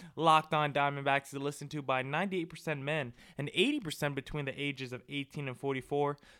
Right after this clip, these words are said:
So if you want men between eighteen and forty-four, this is your spot. Plus,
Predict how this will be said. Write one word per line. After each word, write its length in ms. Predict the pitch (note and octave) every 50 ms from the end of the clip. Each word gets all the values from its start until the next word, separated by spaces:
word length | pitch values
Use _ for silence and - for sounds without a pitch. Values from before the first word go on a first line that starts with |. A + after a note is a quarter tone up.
| _ -
So 60 | F#3
if 120 | F3+ F3+
you 80 | G3+ G3+
want 320 | F#3 G3 G3+ G3+ G3+ F3+
men 200 | D#3 D#3+ D#3+ D#3
between 340 | C#3+ D3+ - - D#3 D3 C3+
eighteen 300 | B2+ C#3 C#3 - D3+ C#3+
and 80 | C3+ C3
forty-four, 460 | - C#3+ C#3 C3+ - - C#3+ D3 C#3+
this 260 | C3+ D3+ F#3 G3+ -
is 160 | F3 C#3+ B2+
your 120 | C3 B2+ A#2+
spot. 460 | - - - C#3 C3+ B2 G#2 - - - - - - _ -
Plus, 380 | - F#3 G3+ A3 B3 A#3 -